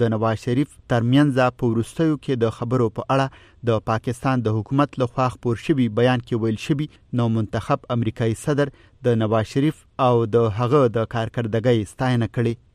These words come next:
او ویلي د پاکستان دوره به د هغه دپاره په زړه پورې کار وي. مبصرینو د ډانلډ ټرمپ په څرګندونو او د پاکستان د حکومت په بیان نه یوازې حیرانتیا ښکاره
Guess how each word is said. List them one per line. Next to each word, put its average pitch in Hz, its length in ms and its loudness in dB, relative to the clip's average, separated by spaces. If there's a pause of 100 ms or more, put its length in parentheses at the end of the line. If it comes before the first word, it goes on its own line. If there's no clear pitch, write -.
(100)
او 117 160 -2
ویلي 147 240 2 (360)
د 120 220 2
پاکستان 120 600 -2
دوره 127 260 2
به 139 80 2 (380)
د 123 240 4
هغه 147 140 2 (100)
دپاره 110 340 0 (320)
په 117 180 4
زړه 113 220 0
پورې 117 260 2 (380)
کار 117 240 0
وي. 120 100 0 (400)
مبصرینو 170 580 2 (140)
د 127 160 6
ډانلډ 117 340 2
ټرمپ 147 240 0
په 117 160 0
څرګندونو 117 640 2 (220)
او 120 100 2
د 110 160 -2
پاکستان 123 540 -4
د 101 100 -2
حکومت 127 480 -2
په 113 220 2
بیان 123 280 2 (280)
نه 131 180 4
یوازې 113 480 0
حیرانتیا 117 480 -2
ښکاره 139 260 -2